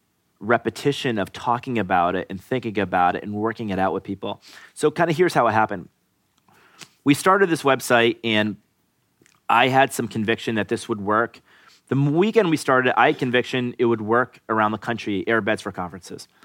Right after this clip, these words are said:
I was always, like, a generation ahead. I was never three generations ahead. I didn't think, like, years out, but I always thought, like,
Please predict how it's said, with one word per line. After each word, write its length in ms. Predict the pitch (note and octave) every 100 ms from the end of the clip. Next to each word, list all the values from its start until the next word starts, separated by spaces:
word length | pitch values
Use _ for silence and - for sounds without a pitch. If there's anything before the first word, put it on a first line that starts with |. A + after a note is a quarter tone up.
| - - _ _ _
I 100 | D#3
was 140 | G3+ G3+
always, 240 | A3 G3
like, 200 | E3 -
a 80 | A2
generation 600 | G#2+ B2 B2 A#2 A2+ A2
ahead. 340 | G2 F#2+ E2 - _ _ _ _ -
I 40 | B2
was 100 | D3
never 160 | F3
three 320 | D#3+ - C3+
generations 560 | A#2 G#2+ F#2+ G#2 G2 F#2
ahead. 280 | F2+ F2+ - -
I 80 | B2
didn't 180 | C#3
think, 180 | C3+ C3+
like, 320 | A#2+ A2+ G#2 _ _ -
years 480 | G#2 G#2+ A2+ C#3+ D3+
out, 240 | D#3+ D#3+
but 100 | B2+
I 40 |
always 180 | C#3+ D#3+
thought, 200 | D#3+ C#3+
like, 280 | B2 A#2 -